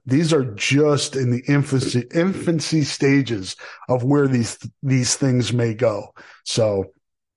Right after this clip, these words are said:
good to keep an eye on. I don't know of a bag man at Iowa State, but I certainly would not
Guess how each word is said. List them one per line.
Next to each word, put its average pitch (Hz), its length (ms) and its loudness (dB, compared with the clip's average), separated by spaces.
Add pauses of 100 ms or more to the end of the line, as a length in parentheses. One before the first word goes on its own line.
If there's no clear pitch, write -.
(300)
good 127 180 0
to 117 60 -4
keep 127 280 -4
an 110 40 -2
eye 101 180 -4
on. 98 60 -12
I 135 140 -2
don't 208 240 0
know 170 320 4
of 156 200 0
a 160 60 2
bag 151 320 2
man 156 300 4
at 147 80 4
Iowa 143 320 4
State, 143 400 0
but 120 80 -2
I 110 80 0
certainly 135 460 0
would 123 160 2
not 123 300 0